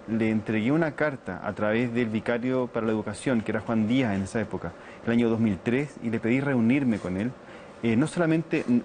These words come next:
no me recibe, era una carta bastante bien fundamentada. Él, él dice que una, una carta poco creíble, pero una carta, y yo la leo ahora, em, es una carta, creo que yo, ba-, bastante bien fundamentada, poco,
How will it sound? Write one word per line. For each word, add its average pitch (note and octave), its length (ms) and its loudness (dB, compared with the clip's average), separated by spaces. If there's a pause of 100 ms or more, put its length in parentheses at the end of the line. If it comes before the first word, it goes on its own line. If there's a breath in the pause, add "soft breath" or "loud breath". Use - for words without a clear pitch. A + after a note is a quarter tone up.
no B2 140 4
me C#3+ 120 4
recibe, B2 320 0
era C#3 80 2
una F3 120 2
carta D3 280 -2
bastante G#2+ 420 -2
bien C3 140 2
fundamentada. B2+ 680 2
Él, A2 240 0
él A#2 120 2
dice A#2+ 200 0
que A#2 60 2
una, A#2 260 2
una A2 220 0
carta A#2+ 280 -2
poco A#2+ 200 0
creíble, B2 340 2
pero A2 120 0
una A2+ 100 0
carta, B2 380 -2 (440 loud breath)
y A#2 80 2
yo A#2 120 6
la A#2 80 2
leo A#2 240 4
ahora, A#2 400 2 (500 loud breath)
em, G#2 520 4 (200)
es B2+ 60 0
una C3+ 140 2
carta, C#3+ 360 -2
creo D3+ 160 0
que D3 100 2
yo, C#3+ 120 2
ba-, C3 160 -2
bastante B2+ 380 -2
bien D3+ 120 2
fundamentada, C#3+ 500 0
poco, D#3+ 580 -2